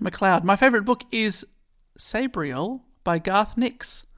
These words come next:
It's a children's book, but I didn't read it until I was in my early twenties. But the world building and character development are great." There you go. I actually don't know this one, Andrew. Look it up.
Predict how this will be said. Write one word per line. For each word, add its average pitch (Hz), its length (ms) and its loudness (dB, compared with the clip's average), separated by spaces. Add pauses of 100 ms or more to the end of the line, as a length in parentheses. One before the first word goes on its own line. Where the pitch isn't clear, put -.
(400)
It's - 140 -8
a 233 60 -4
children's 262 420 2
book, 247 240 -4
but 190 100 0
I 175 40 0
didn't 208 240 -2
read 185 180 0
it - 120 -8
until 165 260 -4
I 151 80 -2
was 147 120 -4
in 151 80 -2
my 143 180 0
early 175 240 0
twenties. 151 480 -4 (540)
But 190 120 -10
the 175 100 -2
world 220 340 2
building 190 320 2
and 175 100 -4
character 180 380 -2
development 147 640 -8
are 147 160 -4
great." - 640 -10 (600)
There 277 100 -6
you 262 60 -6
go. 285 120 -8
I 247 80 -4
actually 247 200 -6
don't 220 220 -2
know 208 260 -2
this 233 200 -4
one, 170 140 -4
Andrew. 262 400 -6 (1500)
Look 196 160 -12
it 151 80 -8
up. - 260 -10